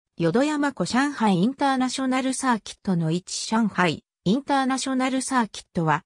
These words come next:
中華人民共和国、上海市家庭区にあるサーキットである。設計は、ヘルマン・ティルケが手掛けた。中国国内では、珠海国際サーキットに続く、国際規格サーキットとして建設され、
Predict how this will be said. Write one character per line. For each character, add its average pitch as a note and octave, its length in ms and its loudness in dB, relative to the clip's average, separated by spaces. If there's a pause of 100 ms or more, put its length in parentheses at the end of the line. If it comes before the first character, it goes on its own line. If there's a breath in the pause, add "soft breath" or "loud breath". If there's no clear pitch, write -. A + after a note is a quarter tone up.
(220)
中 D4 240 0
華 F3 160 -2
人 G#3 260 2
民 C#4 200 -2
共 C4+ 280 2
和 B3+ 120 2
国、 - 360 -4 (260)
上 C#4 260 0
海 C#4 240 0
市 - 160 -6
家 B3+ 200 -2
庭 A#3+ 160 0
区 F#3+ 160 -2
に F3+ 140 4
あ G3 100 2
る G3 100 0
サ A#3+ 220 0
ー G3+ 60 -4
キ - 120 -18
ッ - 100 -20
ト F#3+ 140 0
で D#3 120 0
あ D3 120 0
る。 C3+ 160 -10 (300)
設 F#3+ 240 0 (120)
計 C#4+ 240 2
は、 A#3 240 2 (260)
ヘ D#4 160 0
ル D#4 100 0
マ A3+ 160 4
ン・ F#3 60 4
テ G3+ 120 -2
ィ G3 40 0
ル A#3 80 0
ケ A#3+ 140 -2
が G3+ 160 2
手 F3+ 120 -4
掛 G#3 140 0
け E3+ 140 -4
た。 D3 200 -6 (300)
中 C#4 260 0
国 C#4+ 140 0
国 - 440 -2
内 A#3 220 4
で F3 160 2
は、 D#3 200 0 (240)
珠 - 140 -14
海 C#4 220 0
国 C4 260 -2
際 C4+ 280 0
サ C#4+ 260 2
ー C4+ 100 -2
キ - 100 -18
ッ - 100 -20
ト G3 100 0
に F#3 140 2
続 F3 460 -2
く、 - 20 -18 (280)
国 G#3+ 200 0
際 D#4 280 -2
規 - 160 -18
格 C#4+ 220 -6
サ C#4+ 240 2
ー C4 60 -2
キ - 160 -20
ッ - 80 -20
ト A#3 120 -2
と F#3+ 140 -2
し - 100 -10
て - 120 -4
建 G3+ 220 0
設 - 320 -2
さ F3+ 120 0
れ、 D#3+ 200 0